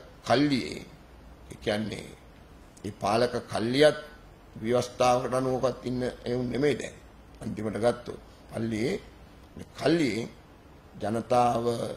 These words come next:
රට නිදහස් කරගන්න මේ නිදහස් අරගලයට මේක දැන් අර්ථ දක්වර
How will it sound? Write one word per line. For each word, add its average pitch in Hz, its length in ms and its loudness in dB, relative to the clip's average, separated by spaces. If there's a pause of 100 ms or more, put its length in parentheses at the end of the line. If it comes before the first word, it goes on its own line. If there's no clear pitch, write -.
(140)
රට 107 240 -4 (920)
නිදහස් 170 420 6
කරගන්න 120 540 0 (760)
මේ 170 280 4
නිදහස් 214 440 6 (120)
අරගලයට 208 600 4 (1000)
මේක 151 240 4
දැන් 185 220 6
අර්ථ 156 260 4
දක්වර 196 400 4